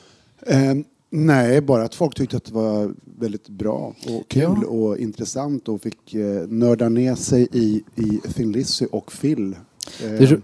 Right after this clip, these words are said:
Speaker 2: det roliga var att det
Speaker 1: ordentligt.
Speaker 2: har fått väldigt s-, spridning jämfört med våra tidigare avsnitt. Eh, så att vi har lite fler lyssningar än, än vi brukar.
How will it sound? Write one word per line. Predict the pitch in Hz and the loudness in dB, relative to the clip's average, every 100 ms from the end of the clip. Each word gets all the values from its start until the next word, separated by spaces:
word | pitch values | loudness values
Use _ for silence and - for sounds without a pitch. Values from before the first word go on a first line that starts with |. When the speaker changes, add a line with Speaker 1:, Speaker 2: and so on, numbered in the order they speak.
| - | 2
Speaker 2:
det | 127 | 4
roliga | 139 139 139 180 | 6 6 6 8
var | 151 | 8
att | |
det | 131 | 6
Speaker 1:
ordentligt. | 143 127 | 6 4
Speaker 2:
har | 127 | 4
fått | - - | 2 0
väldigt | 120 123 110 120 | 4 4 4 0
s-, | - - 113 117 117 | -4 -6 -8 -8 -8
spridning | - 147 135 151 160 | 0 2 4 4 4
jämfört | 123 123 | 4 2
med | 123 | 2
våra | 120 117 | 4 2
tidigare | 135 117 147 190 | 2 0 0 0
avsnitt. | 110 101 107 - - - - - _ - | -2 -2 -6 -8 -20 -20 -20 -20 _ -10
Eh, | - 104 98 98 101 98 95 92 90 85 87 | -4 -2 -2 -4 -4 -6 -6 -4 -4 -4 -4
så | - | -2
att | 110 - | -4 -2
vi | 117 117 | 0 2
har | 120 | 2
lite | 127 135 - | 0 -4 -4
fler | 135 156 156 | -4 -2 0
lyssningar | 139 - 156 151 | -2 -4 -2 0
än, | 131 131 147 | 0 -2 -4
än | 127 | -2
vi | 123 | -2
brukar. | 113 107 - 117 | 0 -4 -4 -4